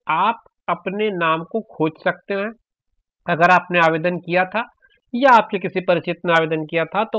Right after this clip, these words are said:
उनके नाम को आप इसमें तलाश कर सकते हैं सुकमा जिले की वेबसाइट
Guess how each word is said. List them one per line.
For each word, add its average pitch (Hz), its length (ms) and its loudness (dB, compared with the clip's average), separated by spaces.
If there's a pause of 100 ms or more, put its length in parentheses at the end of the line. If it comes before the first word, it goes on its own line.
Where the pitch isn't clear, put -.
उनके 196 240 -2
नाम 180 260 0
को 185 100 -2
आप 175 160 2
इसमें 175 240 -8
तलाश 143 340 2
कर 160 160 -6
सकते - 320 -10
हैं 220 160 -8 (880)
सुकमा 220 260 0
जिले 220 260 0
की 226 140 -4
वेबसाइट 196 460 -2